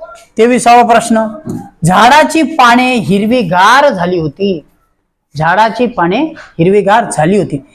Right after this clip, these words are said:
आता इथं अंडरलाईन केलेला शब्द आहे पाने. अधोरेखित शब्दाचे लिंग, लिंग ओळखा, योग्य पर्याय निवडा. कोणता आहे बघा, झाडाची पाने. आता तो असेल तर काय होतं, तोने सुरुवात केली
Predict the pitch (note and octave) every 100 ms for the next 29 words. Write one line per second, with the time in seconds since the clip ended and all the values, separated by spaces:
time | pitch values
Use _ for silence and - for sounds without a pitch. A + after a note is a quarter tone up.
0 | - - G#3+ B3+ A3 - B3 C#4 E3+ F#3+
1 | G#3+ A#3 A#3+ A3+ G#3 G3+ G3+ F#3+ E3 D3+
2 | D#3+ E3+ - C#4+ G#3+ D#3 - _ _ _
3 | _ - F#3+ A3+ C4 C4+ C4 D#4 E4+ -
4 | B3 G3+ A3 G#3 A3+ G#3+ F#3+ G#3+ A3 A3
5 | A3 F3 A3 B3+ A#3 G#3+ G#3 F#3+ F#3+ F#3
6 | - _ _ - F#3+ G3+ F3 G3+ F#3+ E3+
7 | E3 F3+ F3 E3 D#3 C3 - _ _ _
8 | _ C4 C#4 C#4 A#3 G#3 G3 D3+ - _
9 | - - _ E3 E3+ G#3 G3+ G#3 A#3+ G3+
10 | D3+ B2+ _ - - A#3 D4 - D#4 D#4
11 | - D4 D4 - C#4+ C#4+ C4+ A3 A#3 A#3+
12 | - - _ C4+ D4 D4+ - C4+ C#4 C#4
13 | C#4 C4 C4+ B3+